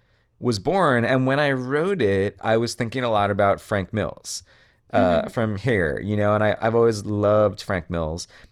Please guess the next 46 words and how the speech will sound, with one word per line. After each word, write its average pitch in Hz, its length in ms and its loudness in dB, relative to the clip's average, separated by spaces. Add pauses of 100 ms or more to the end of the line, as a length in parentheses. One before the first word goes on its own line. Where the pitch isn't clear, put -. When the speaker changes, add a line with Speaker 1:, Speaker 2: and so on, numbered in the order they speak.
(120)
Speaker 1:
And 104 400 -2
Joey's 143 220 2
a 151 60 -8
Punk 147 180 -2
Rocker 117 360 2
is, 98 120 0
like, 98 140 0
a 101 60 2
lot 101 240 2
more 95 240 0
of, 92 100 -2
like, 92 180 -2
a 92 60 -2
sort 101 220 -4
of 92 120 -6
traditional 95 600 -6
musical 92 300 -4
theater 127 240 -2
song 95 280 -2
than 90 100 -6
Frank 87 220 -6
Mills 90 300 -2
is. 71 180 -12
You 104 60 -4
know, 95 140 -2
Frank 98 220 -6
Mills, 104 260 -2 (340)
it 117 80 -4
doesn't 101 180 0
have 85 120 -2
a - 20 -2
lot 80 140 -2
of 101 80 -2
rhymes, 127 520 0
and 107 100 -2
it - 60 -6
kind 113 160 -4
of 98 80 -4
feels 95 240 -2
like 92 120 -6
a 90 40 -2
letter 90 380 2
set 92 240 -2
to 101 100 -8
music. 135 640 -2
And, 98 140 -4